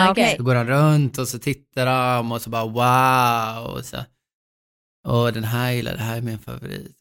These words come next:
Speaker 3: Men ingen har listat ut vad det är.
Speaker 2: Nej.
Speaker 3: Alltså, hur, hur de går till egentligen. Och så brukar jag säga det efter, och det är ganska rolig reaktion då,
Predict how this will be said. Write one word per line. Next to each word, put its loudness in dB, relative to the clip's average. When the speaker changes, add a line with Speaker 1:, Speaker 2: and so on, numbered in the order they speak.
Speaker 3:
Men 0
ingen 6
har 4
listat -4
ut -8
vad -4
det -6
är. 0
Speaker 2:
Nej. 2
Speaker 3:
Alltså, -8
hur, -4
hur 0
de -4
går -6
till -4
egentligen. 0
Och 0
så -4
brukar -6
jag -4
säga -6
det -4
efter, -8
och -8
det -6
är -6
ganska -8
rolig -10
reaktion -12
då, -10